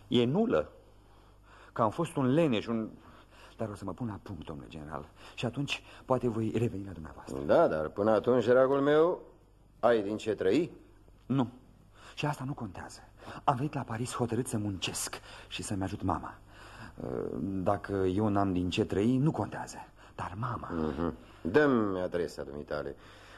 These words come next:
Speaker 2: O să mă gândesc zilele astea. Nu dispera. Uite, stai aici la biroul meu.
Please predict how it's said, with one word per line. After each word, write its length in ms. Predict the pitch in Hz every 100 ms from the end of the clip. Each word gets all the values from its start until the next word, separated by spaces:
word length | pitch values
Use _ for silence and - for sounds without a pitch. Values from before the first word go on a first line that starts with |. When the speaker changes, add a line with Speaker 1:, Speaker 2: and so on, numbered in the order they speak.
| -
Speaker 2:
O 100 | 208
să 160 | 220
mă 100 | 202
gândesc 500 | 175 175 156 143 -
zilele 440 | 101 98 113 107 104
astea. 640 | 98 - 104 101 98 85 - - -
Nu 460 | - 104 98 104 92
dispera. 580 | 80 85 - - 113 76 - - - - - -
Uite, 580 | 214 202 185 180 170
stai 360 | 160 - 139 135
aici 400 | 127 127 120 -
la 100 | 113
biroul 460 | 104 101 104 92 82
meu. 400 | 113 185 175 -